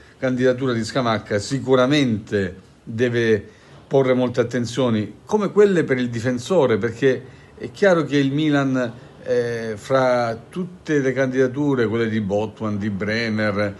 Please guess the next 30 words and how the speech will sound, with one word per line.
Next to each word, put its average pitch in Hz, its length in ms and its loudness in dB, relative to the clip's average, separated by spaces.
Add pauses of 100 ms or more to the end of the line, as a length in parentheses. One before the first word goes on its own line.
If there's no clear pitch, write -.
(140)
di 120 140 -2
Milenkovic, 113 1200 -2 (420)
eh, 117 460 -8
ci - 180 -10
sono 160 340 -4
tutti 185 380 -6
nomi 160 680 0
che, 127 500 -2
eh, 123 80 -4 (120)
comportano 143 640 -2
investimenti 135 580 -2
importanti. 127 680 -4 (500)
Io 165 200 -2
torno 127 240 -2
a 120 40 -2
dire 113 640 0
che, 120 360 -4 (520)
eh, 107 460 -8 (100)
quando 139 520 0
vedremo 104 500 0
la 98 80 0
luce 95 300 -4
sul 92 160 -6
difensore 95 480 -6
del 95 160 -2
Milan? 90 360 -6 (440)
Quando 120 240 0
innanzitutto 123 880 -2 (320)
si - 220 -8
capirà 127 680 0